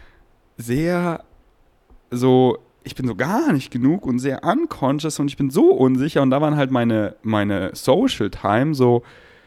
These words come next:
ich geh zu Rewe und ich geh zur Deutschen Post und schau ihr so eine Splitsekunden in die Augen und so, hat sie mich kurz angeguckt so,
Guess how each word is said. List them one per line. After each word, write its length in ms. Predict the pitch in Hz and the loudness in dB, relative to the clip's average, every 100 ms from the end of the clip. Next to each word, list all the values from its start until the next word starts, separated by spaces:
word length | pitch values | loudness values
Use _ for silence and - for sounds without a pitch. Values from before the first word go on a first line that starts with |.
| _ - | _ -14
ich 80 | |
geh 120 | - 110 | -8 -6
zu 120 | 110 | -4
Rewe 560 | 107 127 156 190 226 | 0 0 2 2 0
und 100 | 202 | 0
ich 80 | 151 | -2
geh 80 | - | -4
zur 140 | 127 | -4
Deutschen 280 | 113 110 113 | 0 0 -2
Post 440 | - 127 202 - 127 | -2 -2 -2 -4 -2
und 160 | 113 | -2
schau 200 | - 120 | 0 0
ihr 120 | 123 | 2
so 80 | 113 | 2
eine 100 | 107 | -2
Splitsekunden 600 | - 151 170 151 143 120 | -2 -2 -2 -4 -2 -2
in 40 | 110 | -2
die 140 | - | 0
Augen 240 | 127 151 | 2 2
und 100 | 120 | 0
so, 140 | 107 101 - - - | 0 -4 -6 -16 -12
hat 120 | - | -8
sie 40 | |
mich 100 | 120 | -6
kurz 160 | - 120 | -4 -2
angeguckt 420 | 135 185 220 220 | -2 0 -2 -2
so, 180 | - 247 | 0 -2